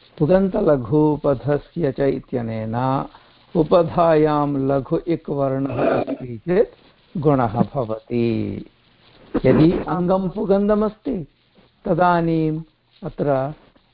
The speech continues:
विकरणप्रत्ययः णिच् अस्ति इति कारणतः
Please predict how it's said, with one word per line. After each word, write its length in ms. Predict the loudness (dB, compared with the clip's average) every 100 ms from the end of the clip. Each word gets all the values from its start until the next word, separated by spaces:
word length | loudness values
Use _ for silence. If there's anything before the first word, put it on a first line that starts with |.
| _ -2
विकरणप्रत्ययः 1500 | 0 4 4 2 -2 -4 -4 -4 -2 2 2 0 -2 -4 -6 -12 _ _ -6
णिच् 400 | -2 0 -2 -2
अस्ति 340 | -2 0 0 0
इति 200 | 0 -2
कारणतः 760 | 0 0 0 -4 -6 -8